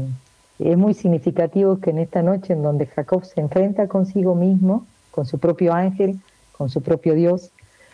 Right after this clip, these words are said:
eh, donde nace una transformación de su propio nombre, en donde en su propia historia va a llevar el nombre de Dios, hay algo que queda como signo.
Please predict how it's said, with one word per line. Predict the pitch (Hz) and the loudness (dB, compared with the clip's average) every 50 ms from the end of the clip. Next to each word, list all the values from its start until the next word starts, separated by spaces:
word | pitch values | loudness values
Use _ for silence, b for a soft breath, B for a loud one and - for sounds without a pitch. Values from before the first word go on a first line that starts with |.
| b b b - _ | b b b -8 _
eh, | - 151 147 143 135 135 135 131 131 135 135 139 | 0 0 0 0 0 0 0 -2 -2 -2 -4 -2
donde | 143 160 160 151 151 143 156 156 147 | -2 0 0 0 0 0 0 0 0
nace | 147 156 170 185 190 - - 196 | 0 0 -2 -2 -4 -2 0 0
una | 180 170 160 147 | 2 2 0 0
transformación | 127 156 151 147 135 - 170 156 156 156 151 - - 190 180 175 | -2 -2 -2 -2 -2 -2 -2 0 0 -2 -4 -2 -2 0 0 2
de | 165 160 | 0 -2
su | - - 147 | -4 -8 -6
propio | - 165 170 - - 165 151 | -2 -4 -2 0 0 -2 0
nombre, | 151 165 190 208 202 180 165 160 | 2 0 0 0 0 0 0 0
en | 147 147 | 0 0
donde | 147 139 143 135 151 151 135 b b b b b b b b b _ | -2 -2 0 0 0 -2 -2 b b b b b b b b b _
en | 143 139 131 | -4 -4 -2
su | 131 - 143 | -2 -4 -4
propia | 127 170 175 170 - 170 | 0 0 -2 0 0 -6
historia | - _ - 175 170 180 170 156 | -4 _ 0 2 2 2 0 0
va | 147 147 | 0 -2
a | 147 | -4
llevar | 131 - 160 143 156 160 160 170 165 - | -2 -4 -2 -2 0 0 -2 -2 -4 -6
el | 156 139 139 | -6 -4 -2
nombre | 147 147 156 165 170 175 | -2 0 0 0 0 0
de | 175 180 | 0 0
Dios, | 170 180 170 170 175 175 _ _ _ _ _ _ _ _ - _ _ _ _ _ _ _ _ | 2 2 0 0 0 -4 _ _ _ _ _ _ _ _ -20 _ _ _ _ _ _ _ _
hay | - 180 175 185 | 0 2 2 2
algo | 190 196 202 208 190 | 2 2 0 0 -2
que | - - 127 | -2 -6 -4
queda | 127 - 165 180 165 | -2 0 0 0 -2
como | - - 160 131 127 127 | -2 -4 -2 -2 -2 -2
signo. | - - 180 175 156 147 131 131 131 127 127 | -2 0 0 0 0 0 0 2 0 0 -2